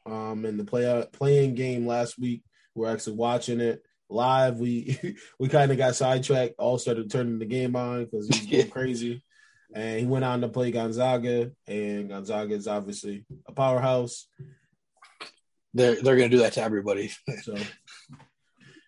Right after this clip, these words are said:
Speaker 2: But, um,
Speaker 1: probably
Speaker 2: yeah,
Speaker 1: a
Speaker 2: so the
Speaker 1: great experience being there, though.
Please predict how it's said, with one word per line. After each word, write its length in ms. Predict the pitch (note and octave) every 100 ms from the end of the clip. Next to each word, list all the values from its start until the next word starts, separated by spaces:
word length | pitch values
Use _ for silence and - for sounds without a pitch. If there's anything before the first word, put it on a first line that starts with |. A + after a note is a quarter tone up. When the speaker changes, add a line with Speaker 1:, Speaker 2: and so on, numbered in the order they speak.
| _ _ _
Speaker 2:
But, 180 | B2+ G#2
um, 320 | A2+ G#2 - _ _ _ _ _
Speaker 1:
probably 220 | B2+ B2
Speaker 2:
yeah, 60 | A#2+
Speaker 1:
a 20 |
Speaker 2:
so 80 | A#2
the 40 | G#2
Speaker 1:
great 280 | C#3 C#3
experience 580 | C3 C3+ - C3+ B2+ A#2+
being 280 | G#2+ B2 A2+
there, 160 | G#2+ G#2
though. 200 | G#2+